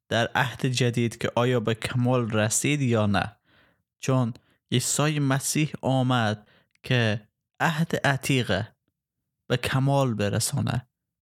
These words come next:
نه ای که او را انکار کنه، منسوخ کنه یا رد کنه، چون همه عهد عتیق در مورد آمدن عیسی مسیح است و ما را آماده می‌کنه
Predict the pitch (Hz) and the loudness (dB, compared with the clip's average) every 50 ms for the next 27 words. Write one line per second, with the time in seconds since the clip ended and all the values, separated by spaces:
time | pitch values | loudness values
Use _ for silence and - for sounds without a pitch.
0 | _ - 120 120 123 139 143 139 135 127 120 - - 107 107 104 - - _ _ | _ -4 -2 0 2 2 2 2 0 -2 -2 0 0 0 0 0 -2 -6 _ _
1 | _ _ _ - - 113 113 113 - - 117 117 117 117 - - 117 113 110 110 | _ _ _ -6 -2 0 0 0 2 2 0 0 0 0 0 0 2 2 0 0
2 | - - 113 113 113 110 107 107 104 104 101 107 110 - - 113 110 - - - | -2 -2 -2 0 2 2 2 2 2 2 2 0 0 0 -2 -2 -2 -2 -2 0
3 | 107 107 107 110 113 113 110 117 113 110 - - - - - - - - - _ | 0 0 2 2 2 2 2 2 2 2 0 -4 -6 -6 -6 -6 -6 -10 -18 _
4 | _ _ _ _ _ _ _ _ _ _ _ _ _ _ _ _ _ _ - - | _ _ _ _ _ _ _ _ _ _ _ _ _ _ _ _ _ _ -20 -16
5 | - - - - - - _ - - _ _ _ _ _ _ _ _ _ _ - | -14 -12 -12 -12 -14 -18 _ -20 -20 _ _ _ _ _ _ _ _ _ _ -2
6 | - 147 139 127 120 107 131 135 123 127 131 139 151 151 - - 127 135 - - | 0 0 2 0 0 0 0 2 2 2 2 2 0 0 2 0 0 0 -2 -2
7 | - - - 127 131 135 - - 185 180 175 170 - - - _ _ _ _ _ | -4 -2 0 0 0 0 0 0 0 2 2 0 -2 -8 -16 _ _ _ _ _
8 | _ _ _ _ _ _ _ _ _ _ _ _ _ _ _ _ _ _ - 135 | _ _ _ _ _ _ _ _ _ _ _ _ _ _ _ _ _ _ -2 0
9 | 131 135 139 143 139 135 135 131 127 143 151 147 139 143 139 139 143 139 - _ | 0 2 2 2 2 2 2 2 2 2 2 2 2 2 2 2 0 -2 -6 _
10 | _ _ - 139 135 135 131 131 127 127 123 131 135 131 135 127 117 117 117 - | _ _ 0 2 2 2 2 2 2 2 2 0 0 2 2 2 2 2 0 0
11 | - - - 101 101 98 98 - 101 104 110 - - - 117 - - 90 120 - | -2 0 0 0 0 0 0 0 0 0 0 0 -2 -2 -2 -2 -2 -2 -4 -4
12 | - - 117 113 117 123 131 139 139 143 - 135 139 135 135 135 135 127 127 131 | -4 -4 -2 -2 0 0 0 2 2 2 2 2 0 0 2 2 2 2 2 2
13 | 139 143 139 120 113 - - 107 107 104 104 117 | 0 0 0 0 0 0 0 0 2 2 2 0